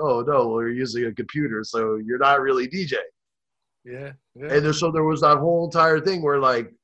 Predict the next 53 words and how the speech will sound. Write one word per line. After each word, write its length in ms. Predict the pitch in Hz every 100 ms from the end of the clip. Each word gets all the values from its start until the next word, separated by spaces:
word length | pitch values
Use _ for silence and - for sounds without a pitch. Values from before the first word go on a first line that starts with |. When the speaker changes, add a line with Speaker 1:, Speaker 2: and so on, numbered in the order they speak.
| _ _ _
Speaker 1:
for 100 | 170
years, 340 | 185 277 254 143
remember, 260 | 165 185
people 300 | 160 185 202
were 60 | 170
like, 180 | 135 151
"Nah, 260 | 285 -
I'm 80 | -
not 200 | 190 143
using 380 | 101 90 92 87 _ -
Speaker 2:
Well, 120 | 101
but 60 |
Speaker 1:
Serato 340 | 98 98 110 151
Speaker 2:
the 60 | 175
one 80 |
Speaker 1:
like 100 | 123 123
Speaker 2:
thing 80 | 123
that, 100 | 131
Speaker 1:
that." 60 | 185
Speaker 2:
the 60 |
one 220 | 208 269
thing 120 | 262 233
that 120 | 202
Serato 440 | 180 185 220 196
had 300 | 151 160 156
was 200 | 143 147
they 120 | 143 156
always 340 | 180 185 170
had 200 | 170 160
the 100 | 139
vinyl 380 | 135 156 147 131
plates. 420 | 151 110 - _ _ _ _ _
So 100 | -
that's 200 | 160 170
why 180 | 185 185
I 40 |
think 200 | 170 180
it 40 | 180
was 120 | 160
an 80 | 156
easier 640 | 170 190 175 170 160 147
transition, 560 | 139 170 160 147 170 185
because 200 | 170 156
a 40 |
lot 200 | 156 185
of 80 | 185
cats 320 | - 175 160
around 240 | 151 165 165
that 160 | 202
time, 240 | - 180 165
if 80 | 147
you 60 |
remember, 420 | 151 190 165 139